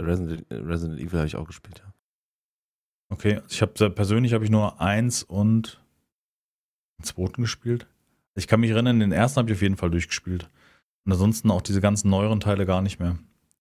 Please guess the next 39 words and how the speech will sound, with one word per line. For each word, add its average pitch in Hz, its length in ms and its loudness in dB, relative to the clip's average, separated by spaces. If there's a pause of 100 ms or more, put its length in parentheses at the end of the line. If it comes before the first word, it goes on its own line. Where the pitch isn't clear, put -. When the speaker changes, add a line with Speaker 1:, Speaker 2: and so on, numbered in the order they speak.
Speaker 2:
Da - 100 -12
kamen 101 140 2
doch 101 40 2
jetzt 95 180 -4
diese 95 160 0
Remakes 95 460 0
raus 92 260 0
oder 87 320 0
Rem-, 90 240 -2 (100)
nee, 87 220 -4
Remakes. 92 540 0 (540)
Speaker 1:
Ja, 92 220 4
auch 85 180 -2
gar 78 160 -4
nicht, 73 200 -12
nee. 73 120 -16 (200)
Speaker 2:
Überhaupt 92 340 -4
nicht 87 140 -4
gespielt. 90 160 0
Speaker 1:
Also 92 160 2
schon 90 80 -4
ewig 90 260 -4
nicht 82 120 -10
mehr 78 140 -4
in 76 100 -4
Res-, 78 300 -2
Resident 80 400 -2
Evil 85 220 -4
reingeguckt, 76 560 -12
überhaupt 73 340 -10
nicht. - 160 -20 (160)
Ist 82 160 -8
auch - 120 -14
nicht - 240 -18
irgendwie 65 240 -16
mein - 260 -14 (960)
Speaker 2:
Genre. 104 360 2 (760)
Speaker 1:
Genre. 87 520 -2 (1000)
Nee. - 120 -12